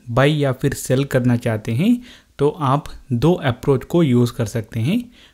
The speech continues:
पहला अप्रोच ये है कि जब आप स्टॉक मार्केट में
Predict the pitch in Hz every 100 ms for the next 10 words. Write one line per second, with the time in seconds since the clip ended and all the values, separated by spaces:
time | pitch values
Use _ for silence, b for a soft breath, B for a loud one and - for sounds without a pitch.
0 | B - 139 170 180 156 - 147 143 123
1 | 117 107 175 202 - 131 135 160 160 147
2 | - - 127 120 131 120 123 107 131 196